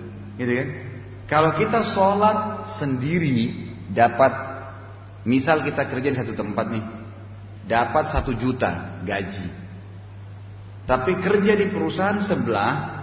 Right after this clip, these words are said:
sama kerjaannya, dua puluh lima juta gajinya.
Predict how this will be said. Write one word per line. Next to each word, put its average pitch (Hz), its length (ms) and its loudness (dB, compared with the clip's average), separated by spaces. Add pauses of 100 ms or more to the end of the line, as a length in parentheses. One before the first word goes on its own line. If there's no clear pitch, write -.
(720)
sama 233 560 4
kerjaannya, 135 960 0
dua 135 160 6
puluh 135 240 0
lima 143 160 2
juta 147 320 0
gajinya. 104 480 0